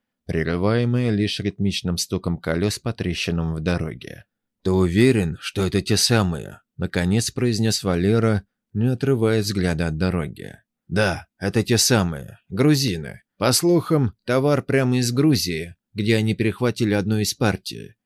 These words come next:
пока Союз трещит по швам», ответил Митька, сверяясь с адресом на грязном клочке бумаги. «Только это, Валер, эти ребята не любят шуток.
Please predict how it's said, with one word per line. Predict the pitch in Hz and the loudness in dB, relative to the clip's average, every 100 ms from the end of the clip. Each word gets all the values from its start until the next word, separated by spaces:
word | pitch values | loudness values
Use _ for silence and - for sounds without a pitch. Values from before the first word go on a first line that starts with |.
| _ | _
пока | 95 98 113 | -6 0 0
Союз | - 120 113 98 | 2 2 0 -2
трещит | - 101 - 95 - | -2 -4 -2 -4 -2
по | 95 | -4
швам», | - 82 62 - _ _ _ | -4 -8 -10 -14 _ _ _
ответил | - 82 92 98 98 92 | -10 -6 0 0 2 2
Митька, | 101 120 - 135 123 107 _ _ _ | 2 0 -2 -2 -2 -4 _ _ _
сверяясь | - - 143 135 135 123 | -6 0 0 2 2 2
с | - | 2
адресом | 113 107 107 - 107 | 0 0 -2 0 0
на | 104 | 0
грязном | 92 90 87 87 | 0 0 0 -2
клочке | 85 90 - - | -2 -4 -4 -8
бумаги. | 80 92 98 82 - - - _ _ _ _ _ _ _ | -2 0 0 -2 -8 -16 -20 _ _ _ _ _ _ _
«Только | 104 120 139 | 0 2 4
это, | 139 123 90 | 4 2 -2
Валер, | 85 110 120 98 - - _ - | -2 2 2 2 -2 -18 _ -6
эти | 107 - | -2 0
ребята | 135 135 127 127 | 2 2 2 2
не | 127 | 2
любят | 147 139 90 | 2 2 0
шуток. | - 123 - - | -2 -2 -2 -8